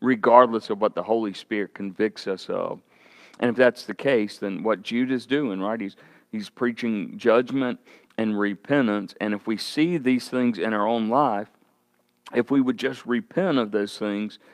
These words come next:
then, then God's ready to bring us into, a-, again, close to Him, into His bosom, that we might walk in His will and His way.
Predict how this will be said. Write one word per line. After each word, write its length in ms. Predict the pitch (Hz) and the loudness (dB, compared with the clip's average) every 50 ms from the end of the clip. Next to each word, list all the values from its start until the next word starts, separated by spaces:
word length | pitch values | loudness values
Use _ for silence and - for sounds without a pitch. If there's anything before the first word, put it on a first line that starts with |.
| - - - - - - - | -20 -20 -20 -20 -20 -20 -6
then, 280 | 110 123 127 120 113 - | 4 4 4 4 4 0
then 240 | 117 127 120 120 113 | 0 0 0 0 0
God's 400 | 101 117 120 131 151 156 127 110 | -2 0 2 2 2 2 2 0
ready 340 | 113 123 123 127 127 127 113 | 4 4 4 4 4 0 -2
to 160 | - 123 113 | -2 -4 -4
bring 360 | 104 104 113 113 123 127 120 | -2 -2 0 2 2 2 2
us 180 | 117 - - 104 | 2 0 0 -4
into, 520 | 110 117 113 - - 113 107 104 101 69 65 | -4 -4 -4 -4 -6 -6 -6 -6 -6 -6 -4
a-, 220 | 110 110 - 85 | -4 -2 -2 -2
again, 340 | 110 104 101 110 107 101 92 | -4 -4 -4 -4 -4 -4 -6
close 500 | - - - - - 120 131 123 - - | -8 -10 -4 0 2 2 2 0 -4 -6
to 140 | - 120 104 | -4 -4 -4
Him, 240 | 107 101 98 101 104 | -2 -2 -4 -4 -4
into 220 | 98 - 120 113 | -6 -4 -4 -4
His 140 | 107 101 95 | -4 -6 -8
bosom, 580 | - - 104 127 135 123 104 117 107 101 101 | -8 -2 2 2 2 2 0 -4 -4 -4 -4
that 160 | 98 92 85 101 | -4 -4 -4 -4
we 100 | 113 113 | -2 -2
might 240 | 113 107 95 - | 0 0 -2 0
walk 320 | 98 113 117 120 113 - - | 2 4 4 4 2 0 -4
in 80 | 113 | -6
His 160 | 107 104 98 98 | -6 -6 -6 -4
will 220 | 110 110 104 101 | -2 -2 -2 -2
and 100 | 101 107 | -4 -4
His 160 | 104 104 98 | -6 -8 -8
way. 440 | 104 120 131 143 131 110 98 95 | -4 0 2 2 2 2 0 -4